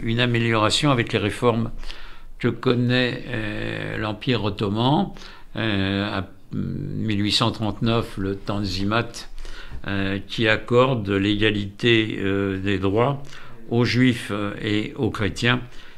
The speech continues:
et supprime, euh, les impôts, euh, spéciaux. Donc, les Juifs officiellement sont les égaux, euh, des, euh, musulmans,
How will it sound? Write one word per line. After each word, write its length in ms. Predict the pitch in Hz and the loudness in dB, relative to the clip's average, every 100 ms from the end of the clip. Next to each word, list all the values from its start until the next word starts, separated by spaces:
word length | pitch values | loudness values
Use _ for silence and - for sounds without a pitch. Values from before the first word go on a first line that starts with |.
| - - | -8 -2
et 100 | 110 | 0
supprime, 680 | - 107 - 131 131 127 110 | 0 -2 2 4 4 4 2
euh, 420 | 107 104 104 101 | 2 2 2 2
les 320 | 101 107 98 | 2 0 2
impôts, 600 | 110 85 - 127 156 160 156 - - - - | 0 0 4 4 6 2 -4 -10 -10 -10 -6
euh, 300 | 101 113 107 | -2 -2 -2
spéciaux. 720 | 101 - 101 - 127 151 160 - - - - - - | -2 -2 -2 0 4 6 4 -4 -14 -14 -14 -14 0
Donc, 380 | 135 151 143 - - - - - - - - | 4 6 4 -2 -12 -16 -16 -18 -20 -10 2
les 160 | 131 | 2
Juifs 280 | 120 170 170 | 6 4 4
officiellement 640 | - 98 123 135 123 143 160 | 0 0 2 2 4 4 4
sont 180 | - 120 | 2 0
les 200 | 117 117 | 2 2
égaux, 460 | 117 127 127 123 - - | 2 4 4 2 -8 -4
euh, 400 | 107 107 104 104 | -4 -2 -4 -4
des, 420 | 101 120 113 - - | 0 2 2 -2 -2
euh, 400 | 107 104 101 101 | 0 2 0 0
musulmans, 760 | 107 113 101 104 110 135 139 | 2 2 2 2 4 4 2